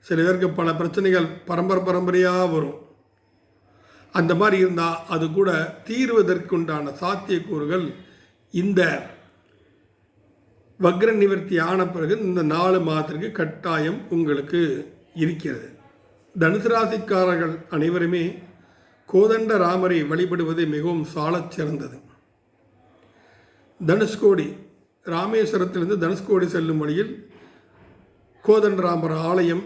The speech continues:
இருக்கிறது. அதே சமயத்துல திருப்புல்லானி ஆதி ஜெகநாத பெருமாள் ஆலயத்தில் சயன ராமர் சன்னதி இருக்கிறது.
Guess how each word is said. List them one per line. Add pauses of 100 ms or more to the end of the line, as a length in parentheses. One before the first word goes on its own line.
இருக்கிறது. (1800)
அதே
சமயத்துல (1300)
திருப்புல்லானி (1600)
ஆதி
ஜெகநாத (120)
பெருமாள்
ஆலயத்தில் (960)
சயன
ராமர் (1120)
சன்னதி (160)
இருக்கிறது.